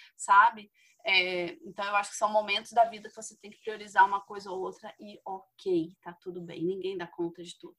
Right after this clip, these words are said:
sabe? Ninguém dá conta de tudo. Em relação a executar os projetos, eu fui, é,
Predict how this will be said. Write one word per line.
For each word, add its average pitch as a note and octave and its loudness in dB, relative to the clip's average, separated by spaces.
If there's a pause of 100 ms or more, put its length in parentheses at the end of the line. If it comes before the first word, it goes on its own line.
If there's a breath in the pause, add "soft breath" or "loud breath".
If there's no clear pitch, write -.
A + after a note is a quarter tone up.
sabe? - -18
Ninguém F#3 -4
dá E3+ -6
conta E3+ -18
de G3+ -20
tudo. - -20 (180)
Em D4+ 4
relação C#4+ 6
a G#3+ 12 (120)
executar G3 -2
os F3+ -16
projetos, F3+ 2 (680 loud breath)
eu A3 4
fui, C#4+ 2
é, A#3 6